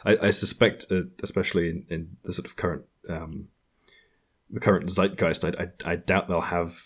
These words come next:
someone with, with, with that degree of, uh, focus on that aspect of it. They'll be interested in translating some of the sort of more political messages, and they will probably do so at the expense of the, uh, of the, the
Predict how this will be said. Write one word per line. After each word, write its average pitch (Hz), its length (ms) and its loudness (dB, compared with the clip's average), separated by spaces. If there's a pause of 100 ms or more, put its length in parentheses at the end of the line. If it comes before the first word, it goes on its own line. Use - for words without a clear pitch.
(100)
someone 85 500 4
with, 82 220 -4
with, - 340 -6
with 85 180 -6
that - 200 -6
degree 85 340 -4
of, - 320 -10
uh, 82 320 -4
focus 104 400 6
on 90 120 2
that 90 160 -2
aspect - 420 -4
of - 100 -8
it. - 120 -6
They'll 87 100 -2
be 95 160 2
interested 95 340 0
in 87 140 -2
translating 85 580 -2
some 85 220 -2
of 82 100 -6
the 85 100 -2
sort 82 200 -4
of 80 120 -8
more 85 320 -4 (280)
political 123 400 8
messages, 87 560 2
and 82 160 -2
they 87 40 -2
will 85 100 -4
probably 95 320 0
do 92 140 2
so 90 200 0
at - 100 -8
the 90 80 -2
expense - 600 0
of 85 180 -8
the, 80 300 -4 (760)
uh, 73 60 -4
of 85 560 -6
the, 80 240 -6
the 85 240 -6